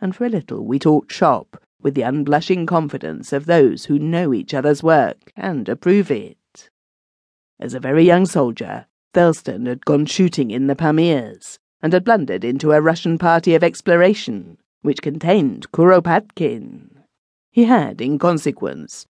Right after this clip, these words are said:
grossly outstayed his leave, having been detained for a fortnight by an arbitrary hospitality. But he had learned many things, and the experience had given him strong views on frontier questions.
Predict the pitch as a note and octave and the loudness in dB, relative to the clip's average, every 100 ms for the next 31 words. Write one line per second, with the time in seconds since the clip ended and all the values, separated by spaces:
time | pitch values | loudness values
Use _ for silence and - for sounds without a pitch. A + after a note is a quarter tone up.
0 | _ D3+ G#3+ - A#2 - A#2+ - - C#3+ | _ 2 2 0 -6 -6 -6 -6 0 0
1 | A2+ A#2+ C3 D3+ B2+ - - _ _ _ | 0 -6 0 0 0 -4 -18 _ _ _
2 | D3+ E3 D#3+ F3 F3+ F#3+ A3+ E3 G2 - | -8 -6 0 0 2 2 4 2 0 -6
3 | D3+ D3+ F3+ A3 D3 F2 E2 - - _ | 0 2 4 4 2 -6 -10 -14 -20 _
4 | - D#3 E3 F#3+ F#3+ A3+ - B2+ D#3 - | -6 -2 2 2 2 -2 -4 -2 -2 -2
5 | E3+ F3 G3 G3+ - C#3+ - - _ _ | -2 0 2 0 -2 -10 -10 -18 _ _
6 | _ _ _ _ - C#3+ C#3 C#3+ E3+ F3+ | _ _ _ _ -10 -8 -2 0 2 4
7 | E3+ B2 G2 A#2 C#3+ D3 D#3+ E3 F#3 D#3+ | 4 2 -4 -6 -2 2 2 2 2 0
8 | A2+ F2 F2+ - - _ - B2 A2+ - | -2 -8 -18 -20 -20 _ -6 -4 -4 -4
9 | - G3+ D3+ E2+ - - C3+ D#3 D#3+ F3 | 4 6 6 2 -8 -8 -2 0 2 4
10 | E3 - - D#3+ G#3+ D#3 C#3 D#3+ E3 C3+ | 2 -2 0 2 4 0 2 4 6 4
11 | A#2+ B2 - D3+ F#3+ D3+ A#2 A#2+ A2+ - | -2 -6 -2 0 0 0 -2 -4 -12 -12
12 | - C2+ B2 - _ _ - - | -12 -12 -16 -18 _ _ -20 -20